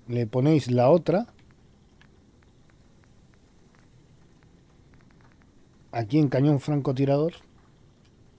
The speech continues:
<laughs> Mejora esto, pero mucho, ¿vale? Mucho. Pero bueno, yo probaré las dos, eh, las dos formas. Ya lo veré, bueno,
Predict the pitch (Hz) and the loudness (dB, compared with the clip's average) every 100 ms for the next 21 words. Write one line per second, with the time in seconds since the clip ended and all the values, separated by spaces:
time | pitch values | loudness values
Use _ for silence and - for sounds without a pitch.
0 | _ _ _ _ - - _ _ - 170 | _ _ _ _ -20 -20 _ _ -2 -2
1 | 135 160 156 - 165 147 165 - - 156 | 0 2 4 6 6 6 4 -2 -10 0
2 | 151 147 160 147 - 117 156 254 - _ | 4 6 6 4 0 -2 0 -2 -10 _
3 | - 123 139 175 160 - - - _ _ | -6 2 6 8 6 4 -16 -20 _ _
4 | _ - - _ - - - - - - | _ -20 -20 _ -20 -20 -20 -20 -20 -20
5 | - - 139 151 170 147 147 190 147 180 | -20 -8 2 6 6 8 8 8 8 6
6 | 175 170 185 160 151 160 170 156 147 143 | 8 8 10 10 8 6 6 6 8 6
7 | 143 139 139 139 156 - 170 175 196 - | 4 4 4 8 6 6 4 6 4 2
8 | - 131 139 147 147 147 139 127 120 127 | -6 2 4 6 6 6 4 2 0 0
9 | 143 117 | 2 0